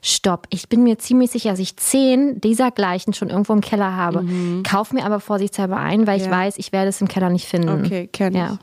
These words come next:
Speaker 1: ja.
Speaker 2: Kenn ich wirklich. Also wenn Dominik das jetzt hört, der wird's unterschreiben.
Speaker 1: Ja.
Speaker 2: Bei mir ist es auch so eine Sache mit Tesafilm.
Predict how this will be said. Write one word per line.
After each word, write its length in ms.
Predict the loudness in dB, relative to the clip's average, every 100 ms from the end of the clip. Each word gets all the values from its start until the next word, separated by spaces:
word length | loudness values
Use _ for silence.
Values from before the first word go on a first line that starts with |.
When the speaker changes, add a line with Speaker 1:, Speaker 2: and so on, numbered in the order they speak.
| -8
Speaker 1:
ja. 80 | -4
Speaker 2:
Kenn 140 | -4
ich 140 | -4
wirklich. 340 | -6 -4 -2 -2
Also 180 | -2 -2
wenn 140 | 0
Dominik 360 | 0 0 0 -2
das 140 | -2
jetzt 220 | -4 0
hört, 340 | 0 -2 -4 -16 _ _ -4
der 100 | -2
wird's 140 | -2
unterschreiben. 560 | -2 -4 -6 -6 -2 0
Speaker 1:
Ja. 240 | 0 -2 -8 -18 -12 -2
Speaker 2:
Bei 100 | 2
mir 180 | 4
ist 120 | 2 -2
es 100 | -4
auch 80 |
so 120 | -2 0
eine 80 | 0
Sache 240 | -2 -2
mit 160 | -4 -2
Tesafilm. 760 | -2 -2 -4 -4 -4 -2